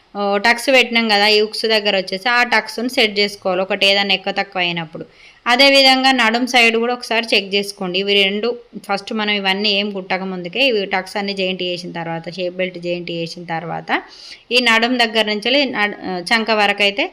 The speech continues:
కరెక్ట్ చూసుకోండి. ఏమన్నా ఎక్స్ట్రా వచ్చినట్టు అనిపిస్తే మళ్ళీ మనం షేప్ బెల్ట్ కొంచెం ఎక్కువ కుట్టు పట్టన్న వేసుకోవాలి. లేదంటే ఇంకొక టక్స్ కనుక సైడ్ నుంచి వెళ్ళి ఇప్పుడు నేను కుట్టేస్తున్నా చూడు, ఆ విధంగా ఇంకొకటి సైడ్ నుంచి వెళ్ళి టక్స్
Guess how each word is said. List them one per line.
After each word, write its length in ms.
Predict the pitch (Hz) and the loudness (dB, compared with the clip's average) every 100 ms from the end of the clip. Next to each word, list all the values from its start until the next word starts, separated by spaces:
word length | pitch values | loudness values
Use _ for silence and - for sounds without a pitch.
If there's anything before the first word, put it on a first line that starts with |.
| - - _ 220 | -10 -20 _ 0
కరెక్ట్ 280 | 214 - 254 | 0 0 0
చూసుకోండి. 440 | 226 - - 185 196 233 | 0 -4 -4 0 2 2
ఏమన్నా 300 | 247 247 233 208 | 2 4 4 2
ఎక్స్ట్రా 300 | - 254 240 214 | 0 2 2 2
వచ్చినట్టు 480 | 220 220 214 208 196 | -2 -4 -4 -2 -4
అనిపిస్తే 440 | 185 185 - 262 254 | -4 -6 -4 -4 0
మళ్ళీ 200 | 214 214 226 | 0 0 0
మనం 160 | 220 220 | -2 -2
షేప్ 200 | 214 196 202 | -2 -2 -4
బెల్ట్ 180 | 202 202 208 | -6 -6 -6
కొంచెం 300 | 202 208 202 185 | -6 -6 -6 -8
ఎక్కువ 260 | - - 208 | -10 -8 -6
కుట్టు 220 | 196 196 196 | -8 -6 -6
పట్టన్న 360 | 180 180 190 208 190 | -6 -6 -6 -4 -6
వేసుకోవాలి. 680 | 185 - 180 170 165 208 359 - - _ - | -8 -10 -6 -2 -2 -2 -4 -10 -20 _ 2
లేదంటే 340 | 254 262 262 277 262 | 6 6 6 2 0
ఇంకొక 340 | 262 240 240 220 | -2 -2 0 -2
టక్స్ 240 | - - 247 | -2 -2 0
కనుక 320 | 240 233 240 233 | 0 0 0 4
సైడ్ 220 | 214 220 226 | 4 2 0
నుంచి 180 | 226 226 | -2 0
వెళ్ళి 180 | 220 240 - - _ - | 0 0 -4 -18 _ -4
ఇప్పుడు 100 | 220 | -2
నేను 100 | 220 | -2
కుట్టేస్తున్నా 520 | 226 233 233 233 214 202 | -2 0 0 -2 -6 -4
చూడు, 160 | 196 233 226 | -2 0 2
ఆ 20 | 233 247 | 2 2
విధంగా 340 | 240 240 240 233 | 2 2 0 -4
ఇంకొకటి 360 | 220 233 240 - | -6 -4 -4 2
సైడ్ 200 | 214 214 220 | 2 4 0
నుంచి 160 | 220 | -2
వెళ్ళి 140 | 214 208 | -2 -2
టక్స్ 240 | 196 - | -4 -4